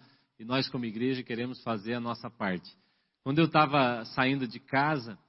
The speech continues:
é, o Lucas me falou, "Papai, você tá esquecendo de mim." Ele tem vindo comigo aqui nos cultos. E eu falei, "Filho, dessa vez não vai dar pra você ir." <laughs> E aí, a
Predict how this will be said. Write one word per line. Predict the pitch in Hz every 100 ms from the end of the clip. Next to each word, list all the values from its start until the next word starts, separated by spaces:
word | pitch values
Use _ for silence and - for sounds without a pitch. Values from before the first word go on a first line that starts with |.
| _ _ _ _ -
é, | 110 113 110 107
o | 123
Lucas | 123 139 139 127
me | 135
falou, | 131 135 131
"Papai, | 127 147 - 165 180
você | -
tá | 147 160
esquecendo | 156 180 - 170 175
de | 151
mim." | 135 170 185 165 107 - _ _ _ -
Ele | 117 127 127 120 104 90 - _ _ _
tem | 131 123
vindo | 139 175
comigo | 139 123 123 156 123
aqui | - 143
nos | 127 -
cultos. | - 170 170 - - _ _ _ _ _ _
E | 127
eu |
falei, | 127 135 131
"Filho, | 131 170 151
dessa | 135 151 151
vez | 131 151 143
não | 139
vai | 135 139
dar | 143
pra | 143 135
você | 131 131 127
ir." | 127 143 156 131 - _ _ _ -
<laughs> | -
E |
aí, | 151 160
a | 175